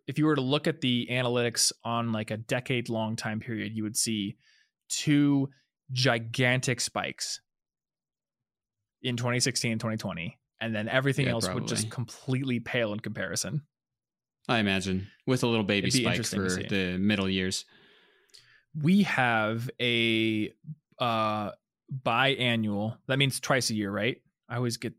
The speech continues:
Speaker 1: semi and bi, uh, mixed up, or maybe it's semi.
Speaker 2: I think it's semi,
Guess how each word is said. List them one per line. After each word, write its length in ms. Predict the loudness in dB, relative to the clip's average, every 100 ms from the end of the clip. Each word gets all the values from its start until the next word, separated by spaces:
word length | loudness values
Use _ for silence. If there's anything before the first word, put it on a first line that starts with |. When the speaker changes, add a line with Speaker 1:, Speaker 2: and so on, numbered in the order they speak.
| _ -8
Speaker 1:
semi 400 | -4 -2 -2 -2
and 180 | -4
bi, 360 | -4 -4 -4 -8 _ _ _ _ _ _ -10
uh, 380 | -8 -6 -8 -12 -16 _ _ -12
mixed 280 | -8 -6 -6
up, 140 | -4
or 40 | 0
maybe 160 | 2
it's 120 | 2 0
semi. 200 | 0 -6
Speaker 2:
I 720 | -12 _ _ _ _ -8 -2
think 140 | -2
it's 100 | 0
semi, 360 | -2 -2 -2